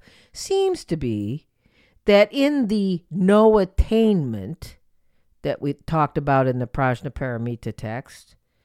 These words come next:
is also the purposeless purpose Reverend, Reverend Gyomay speaks of. So what we are left with is life as it presents itself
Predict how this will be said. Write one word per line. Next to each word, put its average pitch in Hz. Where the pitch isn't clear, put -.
is 202
also 285
the 277
purposeless -
purpose -
Reverend, 139
Reverend 143
Gyomay 123
speaks -
of. 65
So -
what 226
we 240
are 226
left 269
with 135
is 175
life 202
as 208
it 226
presents 226
itself 165